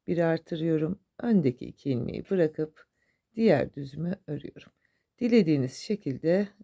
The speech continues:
yapabilirsiniz. İsterseniz artırmayı iki ilmeği bıraktıktan sonra alın. İsterseniz hemen alın şu şekilde.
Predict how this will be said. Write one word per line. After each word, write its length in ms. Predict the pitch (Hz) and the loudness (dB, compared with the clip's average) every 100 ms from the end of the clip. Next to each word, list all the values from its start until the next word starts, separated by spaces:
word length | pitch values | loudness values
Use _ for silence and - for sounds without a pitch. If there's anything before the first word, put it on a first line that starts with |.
| - | -8
yapabilirsiniz. 680 | 170 156 147 131 - 139 | -6 -4 -4 -4 -6 -10
İsterseniz 600 | - - 185 165 139 131 | -10 -2 0 0 -4 -6
artırmayı 540 | - 170 156 147 135 117 | 0 0 -2 -4 -2 -2
iki 260 | 139 - | -4 -2
ilmeği 300 | 175 139 127 | 0 0 -2
bıraktıktan 600 | 160 175 - 185 - 190 | -2 -2 -4 -10 -4 -2
sonra 300 | 185 190 190 | -2 -2 0
alın. 260 | 170 185 185 | 2 2 0
İsterseniz 680 | - - 147 139 151 170 - | -8 -4 -4 -2 -8 -10 -4
hemen 300 | 185 127 76 | 0 0 -2
alın 260 | - 135 135 | -2 -2 -2
şu 160 | - | -6
şekilde. 680 | - - - 117 - 175 | -14 -12 -8 -6 0 0